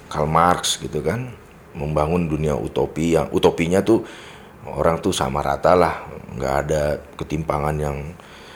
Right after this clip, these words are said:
sangat, eh, apa, eh, apa ya, sangat, gap yang sangat besar di kalangan masyarakat.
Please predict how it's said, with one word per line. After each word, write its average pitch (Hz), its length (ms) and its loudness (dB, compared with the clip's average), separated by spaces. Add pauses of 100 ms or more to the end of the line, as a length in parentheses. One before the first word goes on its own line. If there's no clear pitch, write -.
(140)
sangat, 78 440 -2 (240)
eh, 55 260 -4 (240)
apa, - 280 -8 (440)
eh, 67 320 -4
apa 65 160 -8
ya, 65 120 -6
sangat, 80 300 -2 (340)
gap 78 260 2
yang 78 120 0
sangat 78 240 -4
besar 76 480 2 (400)
di 73 120 -10
kalangan 71 340 -6
masyarakat. 71 600 -6